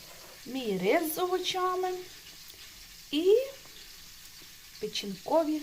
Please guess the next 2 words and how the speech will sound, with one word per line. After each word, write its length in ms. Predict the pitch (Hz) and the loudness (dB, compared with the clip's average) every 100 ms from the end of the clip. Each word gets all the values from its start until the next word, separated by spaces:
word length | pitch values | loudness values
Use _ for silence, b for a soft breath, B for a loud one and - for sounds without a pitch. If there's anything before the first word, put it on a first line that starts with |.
| 196 | -4
биточки. 760 | 180 294 - - 180 - - - - - - - - - - - - - - - - - - - - - - - - - - - - - - - - - - - - - - - - - | -2 -2 -4 -4 -4 -6 -10 -14 -16 -18 -18 -18 -18 -18 -18 -18 -18 -18 -18 -18 -18 -18 -18 -18 -16 -16 -16 -16 -16 -16 -18 -16 -18 -16 -16 -16 -16 -18 -18 -14 -6 -6 -6 -16 -16 -14
Все. 220 | - - | -6 -4